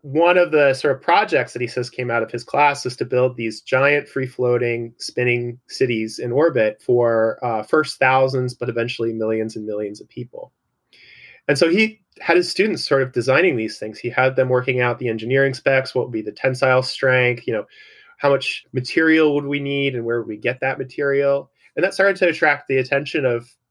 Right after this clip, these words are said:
people in space science generally, and people in the counterculture, but that's a, that's a bigger story too. He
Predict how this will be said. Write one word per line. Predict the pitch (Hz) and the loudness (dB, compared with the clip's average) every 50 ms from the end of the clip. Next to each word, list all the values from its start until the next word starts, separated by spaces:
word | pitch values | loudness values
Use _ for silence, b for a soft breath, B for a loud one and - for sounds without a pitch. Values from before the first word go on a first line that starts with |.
| _ _ _ - | _ _ _ -6
people | 147 135 131 127 127 | -6 -4 -4 -4 -4
in | 120 | -6
space | 123 - - 120 113 - - | -6 -4 -4 -4 -4 -4 -6
science | - 123 113 117 117 113 110 - - - - - - | -6 -4 -4 -4 -4 -4 -6 -10 -16 -18 -18 -12 -6
generally, | - 135 151 160 143 107 - - - - _ b b b b b b b b b - | -4 -2 -2 -2 -2 -4 -6 -8 -12 -16 _ b b b b b b b b b -2
and | - 240 247 226 | -2 -2 0 0
people | 247 226 226 196 190 | -2 0 0 0 2
in | 170 | 0
the | 147 | 0
counterculture, | - 160 160 160 147 - - 110 107 - 113 110 | 0 0 0 0 -2 -2 -2 -4 -4 -6 -8 -8
but | 110 123 | -6 -4
that's | 143 143 135 - | -4 -4 0 0
a, | 147 131 123 | 0 0 2
that's | - 139 135 - | 0 -2 -2 -2
a | 131 | -2
bigger | 127 127 120 123 113 | 0 0 -2 -2 -4
story | - - - 127 120 110 - | -4 -4 -2 0 0 -2 0
too. | - 151 143 117 - - _ _ _ _ _ _ _ _ _ _ _ _ _ _ _ | 0 0 0 0 -2 -8 _ _ _ _ _ _ _ _ _ _ _ _ _ _ _
He | - - - 202 190 190 175 165 160 - | -18 -8 -4 -2 0 0 0 -2 -4 -10